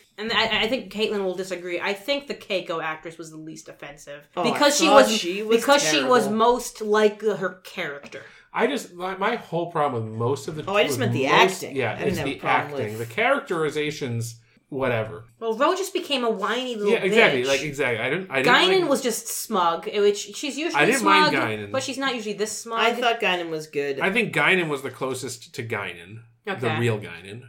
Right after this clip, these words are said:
Speaker 3: you know, adult Guinan.
Speaker 1: Minus the dubbing.
Speaker 3: My, but I mean, just in the, in
Speaker 2: That's
Speaker 3: terms
Speaker 2: so
Speaker 3: of, like,
Speaker 2: upsetting
Speaker 3: how
Speaker 2: for
Speaker 3: she
Speaker 2: me.
Speaker 3: behaved, her outlook on
Speaker 1: Yeah,
Speaker 3: things,
Speaker 1: her
Speaker 3: like,
Speaker 1: writing, the writing of
Speaker 3: the
Speaker 1: the
Speaker 3: writing
Speaker 1: character.
Speaker 3: was writ-, it was written like Guinan.
Speaker 1: I'll, I'll agree with that.
Speaker 3: I don't think Picard was written like Picard.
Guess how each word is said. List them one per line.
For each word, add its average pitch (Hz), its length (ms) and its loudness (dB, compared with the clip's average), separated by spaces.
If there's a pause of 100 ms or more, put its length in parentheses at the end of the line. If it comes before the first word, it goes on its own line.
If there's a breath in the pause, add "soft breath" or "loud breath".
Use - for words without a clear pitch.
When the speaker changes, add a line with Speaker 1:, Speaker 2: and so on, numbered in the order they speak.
(320)
Speaker 3:
you 107 120 -16
know, 92 80 -12
adult 104 320 -12
Guinan. 92 360 -18
Speaker 1:
Minus 180 340 -4
the 175 100 -12
dubbing. 156 440 -10 (300)
Speaker 3:
My, 139 440 -2
but 214 120 4
I 214 40 6
mean, 220 140 2
just 220 160 -4
in 190 100 -4
the, 160 200 -4
in 160 140 -4
Speaker 2:
That's 226 120 0
Speaker 3:
terms 170 180 2
Speaker 2:
so 214 140 6
Speaker 3:
of, 185 60 6
like, 143 120 6
Speaker 2:
upsetting 170 240 2
Speaker 3:
how 151 160 6
Speaker 2:
for - 60 0
Speaker 3:
she 147 100 0
Speaker 2:
me. 135 80 -2
Speaker 3:
behaved, 127 720 0 (120)
her - 260 -2
outlook 127 380 -4
on 117 220 -2
Speaker 1:
Yeah, 190 200 0
Speaker 3:
things, - 160 -6
Speaker 1:
her - 100 -6
Speaker 3:
like, 262 100 4
Speaker 1:
writing, 175 420 4
the 196 100 -4
writing 196 340 4
of 165 60 -2
Speaker 3:
the 175 60 0
Speaker 1:
the 165 60 -6
Speaker 3:
writing 196 360 6
Speaker 1:
character. 156 80 -2
Speaker 3:
was 131 120 -2
writ-, 139 240 2
it 151 60 -6
was 143 160 -2
written 156 320 -6
like 127 200 -4
Guinan. 117 140 -4
Speaker 1:
I'll, 262 160 6
I'll 247 180 6
agree 208 180 0
with 165 140 -4
that. - 200 -14 (160)
Speaker 3:
I 127 120 -2
don't 147 400 -2
think 170 400 -6 (180)
Picard 135 600 0
was 127 160 0
written 127 320 -2
like 117 380 -4
Picard. 101 840 -6